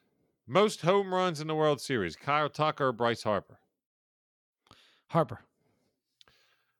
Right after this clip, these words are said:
Speaker 1: That would be minus one oh five. I'm sorry, that would be minus one twenty to Tucker's minus one oh five. So giddy up.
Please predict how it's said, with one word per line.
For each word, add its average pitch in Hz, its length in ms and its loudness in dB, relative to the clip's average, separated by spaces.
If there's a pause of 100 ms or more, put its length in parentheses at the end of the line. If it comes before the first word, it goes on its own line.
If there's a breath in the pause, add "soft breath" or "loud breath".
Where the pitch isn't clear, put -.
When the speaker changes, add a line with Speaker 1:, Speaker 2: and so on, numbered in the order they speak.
(120)
Speaker 1:
That 107 140 0
would 98 140 -8
be 107 100 -6
minus 101 400 -4
one 110 140 -6
oh 92 80 -6
five. 95 480 -2 (160)
I'm 131 140 -2
sorry, 113 200 -2
that 113 80 -2
would 113 140 -6
be 104 60 -12
minus 107 280 -6
one 120 180 -8
twenty 80 400 -12 (300)
to 90 320 -6 (140)
Tucker's 107 360 -8
minus 82 280 -10
one 82 100 -12
oh 76 60 -12
five. 82 280 -16
So - 160 -16
giddy 82 260 -12
up. - 80 -20